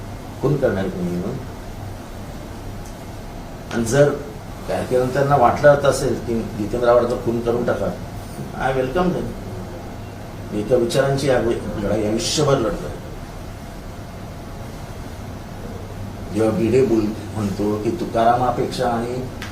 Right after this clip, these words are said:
अं, ज्ञानेश्वरापेक्षा मनू श्रेष्ठ आहे, तेव्हा कोणीच बोलायला बाहेर येत नाही. तेव्हा मीच आलेलो बाहेर बोलायला. मनूचं श्रेष्ठत्व जेव्हा सांगितलं जातं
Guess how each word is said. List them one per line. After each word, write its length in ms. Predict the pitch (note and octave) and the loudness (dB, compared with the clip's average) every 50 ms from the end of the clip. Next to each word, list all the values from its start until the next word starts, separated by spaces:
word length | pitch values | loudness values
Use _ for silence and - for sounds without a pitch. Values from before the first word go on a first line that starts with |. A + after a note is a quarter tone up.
| - - - - - | -10 -10 -12 -12 -10
अं, 420 | - - - - F#2 - F2+ F#2 - - - - - - - - - | -10 -8 -6 -6 -4 -4 -4 -4 -4 -6 -6 -6 -6 -6 -6 -6 -4
ज्ञानेश्वरापेक्षा 920 | G2+ G2+ G2 G2 A#2 A#2 - - A2+ A#2+ A#2 A2+ A#2 A#2 A2 - - B2 A2+ | -2 -2 0 0 0 -2 0 0 2 2 4 4 2 2 -2 0 0 0 0
मनू 220 | A2 A2 A2 B2 | 2 0 0 0
श्रेष्ठ 400 | A#2 - A#2 C3 C#3 C#3 - - | 0 0 2 2 2 2 2 0
आहे, 120 | A2 F#2 - - - - - - - - - - - - - - - | 0 0 0 -4 -6 -10 -10 -10 -12 -10 -12 -10 -10 -12 -10 -6 -4
तेव्हा 180 | B2+ C3 C3 | -4 -4 -2
कोणीच 240 | C3 D3 F3 G3+ F#3+ | 0 2 2 4 4
बोलायला 340 | F3 E3 E3 D#3 D#3+ D#3+ D3 | 4 2 2 2 2 0 2
बाहेर 200 | B2+ B2 B2+ B2 | 2 2 0 0
येत 80 | A#2+ A#2+ - | 0 -2 -4
नाही. 160 | A#2 A2+ A#2 | -4 -2 -2
तेव्हा 160 | A#2+ A#2+ A#2 | 0 0 0
मीच 160 | B2+ - - | 0 2 4
आलेलो 280 | F3+ E3 D#3 D3 A#2 A2 | 4 4 4 4 2 2
बाहेर 220 | F2+ F2 E2 D#2 - - - - - - F3+ | 0 0 -2 -4 -6 -8 -8 -8 -8 -6 -4
बोलायला. 300 | F3+ F3 E3 - D3+ D3+ C#3+ - - - - - - - - - - - - - - - - - - - - - - - - - - - - - - - - - - - - - - - - - - - | -4 -4 -4 -6 -6 -8 -8 -10 -10 -12 -12 -10 -10 -10 -12 -12 -12 -10 -10 -8 -8 -8 -8 -10 -10 -10 -10 -10 -10 -10 -10 -10 -10 -10 -8 -8 -8 -8 -8 -8 -6 -8 -8 -8 -8 -8 -8 -8 -6 -4
मनूचं 320 | F2+ G#2+ C3+ C#3 C#3+ D3+ D3+ | 0 2 2 4 6 6 4
श्रेष्ठत्व 600 | - - C3+ B2 - - - C3 - G#2+ A#2 B2 | 4 4 0 0 0 0 0 -2 0 2 2 2
जेव्हा 240 | B2 A2 A2+ A2+ G#2+ | 4 6 6 4 4
सांगितलं 520 | - - A2 G2 G2+ A#2 C3 - C#3+ C3 | 4 2 0 0 0 -2 -2 0 2 2
जातं 360 | G#2 - - - - F3 F3 | 2 2 -2 -2 -4 -4 -4